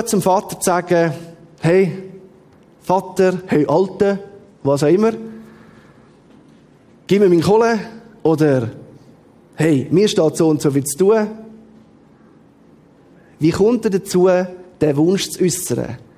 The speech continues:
Man könnte sich auch noch weiter fragen, wieso gibt der Vater ihm den Teil, wo er doch genau weiss, dass es nicht gut wird kommen? Das ist aber eine andere Geschichte. Wir bleiben jetzt zuerst mal beim Sohn.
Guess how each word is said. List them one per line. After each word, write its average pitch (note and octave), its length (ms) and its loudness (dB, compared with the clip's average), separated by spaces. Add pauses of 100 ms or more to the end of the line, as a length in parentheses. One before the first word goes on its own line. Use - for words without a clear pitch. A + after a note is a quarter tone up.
(120)
Man - 80 0
könnte A3+ 200 2
sich G3 120 0
auch G3 80 4
noch F#3+ 120 4
weiter G#3+ 240 0
fragen, E3+ 340 0 (240)
wieso G#3+ 640 2
gibt D4 260 0
der A3+ 80 -2
Vater A3 440 -2
ihm G#3 360 0
den G#3 220 -2
Teil, C#3 540 0 (320)
wo E3 140 0
er E3+ 100 2
doch F3 260 0
genau F#3+ 340 0
weiss, F#3+ 680 -2 (1300)
dass D3 180 -2
es C3+ 100 -2
nicht D3+ 180 2
gut E3+ 260 0
wird D#3+ 180 0
kommen? D3 280 -2 (960)
Das - 120 -8
ist - 20 -2
aber C#3+ 160 0
eine C3+ 140 0
andere C#3 180 0
Geschichte. E3+ 320 -2
Wir E3 80 0
bleiben C#3+ 260 2
jetzt C3 200 -2
zuerst C3+ 240 -2
mal B2 100 -2
beim A#2+ 140 -4
Sohn. C3 400 -2